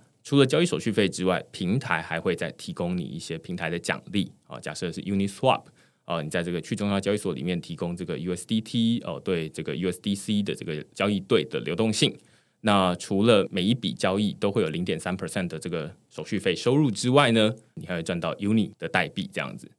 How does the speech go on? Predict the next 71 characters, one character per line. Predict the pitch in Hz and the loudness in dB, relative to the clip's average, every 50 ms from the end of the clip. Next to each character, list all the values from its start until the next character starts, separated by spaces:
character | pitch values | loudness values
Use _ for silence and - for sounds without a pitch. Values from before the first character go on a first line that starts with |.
| _ _ _ _ | _ _ _ _
借 | - 220 196 117 98 | 4 6 8 8 8
此 | - - - - - - | 6 2 -4 -6 -6 -4
来 | 82 85 85 - | -4 -2 -2 -4
吸 | - - - - - 117 113 113 - | -4 -4 -4 0 2 2 2 2 2
引 | 110 98 - - - _ | 0 -2 -4 -6 -10 _
大 | - 92 | -8 -6
家 | 82 - 90 82 82 85 - | -6 -4 -4 -6 -6 -6 -4
愿 | - 110 95 85 69 | 0 0 0 0 0
意 | 98 92 - - | -2 -4 -6 -6
提 | - 78 71 | -10 -10 -8
供 | - 85 85 | -8 -8 -8
流 | 82 82 | -6 -6
动 | 80 78 76 80 | -6 -6 -6 -6
性。 | - 87 69 - - | -8 -10 -12 -10 -10
那 | 87 85 | -10 -8
于 | 73 82 | -8 -6
是 | 85 - 101 | -6 -6 -4
这 | 87 95 | -4 -2
个 | 90 | -2
交 | 85 - 90 | -2 -2 -2
易 | 90 - | -2 -4
所 | - 69 | -6 -8
就 | - 85 | -8 -8
会 | 85 | -8
变 | 80 - 82 | -6 -6 -6
得 | 76 64 | -6 -6
越 | 80 78 | -6 -6
来 | 80 | -6
越 | 76 78 78 | -6 -6 -6
好 | - 85 65 73 | -6 -6 -6 -6
用， | 87 85 | -6 -6
它 | 87 87 87 | -6 -6 -6
的 | 80 | -4
价 | - - 92 | 0 0 0
格 | 85 - 80 | 0 -2 -4
会 | 80 90 92 | -2 -2 0
越 | 92 104 95 - | 0 0 0 -2
接 | - 87 - 90 | -2 -4 -4 -2
近 | 80 92 87 73 - | -2 -2 -4 -4 -4
市 | - - - - 120 90 - - | -4 -4 -2 -2 -2 -2 -2 -2
价， | - 104 78 - - - | 0 0 0 0 -2 -6
而 | 95 85 | -6 -4
不 | - 92 | -2 -2
会 | 90 90 | -2 0
说 | 87 101 90 | 0 0 0
啊， | 90 71 65 73 | 0 0 -2 -2
那 | 92 76 - | -4 -4 -2
偏 | - - 117 107 107 | 0 2 4 4 4
离 | 98 64 73 | 4 2 0
市 | - - - 104 90 | -4 -4 -4 -4 -4
价 | - - 85 65 - | -2 -2 -4 -4 -2
太 | - - - - - - | -2 -4 -4 -4 -6 -6
多。 | - 76 55 - - - _ _ _ _ _ _ _ _ - - | -6 -4 -4 -4 -6 -10 _ _ _ _ _ _ _ _ 0 4
这 | - 165 | 6 6
基 | - 180 175 | 6 6 6
本 | - 87 | 6 6
上 | 90 107 98 | 4 4 2
就 | 92 90 | 0 -2
是 | - 101 90 | -2 -2 -4
这 | 82 - 92 | -2 -4 -4
个 | 82 - 87 82 71 64 62 | -4 -2 -2 -2 -2 -2 -6
去 | - - - | -4 -2 0
中 | 113 104 95 | 2 2 2
心 | |
化 | 98 95 | 2 2
交 | 87 92 90 | 2 2 2
易 | 90 | 0
所 | - 76 | 0 -2
流 | 78 80 82 | -4 -4 -2
动 | 90 90 90 | -2 -2 -2
性 | - 101 87 | -2 -4 -4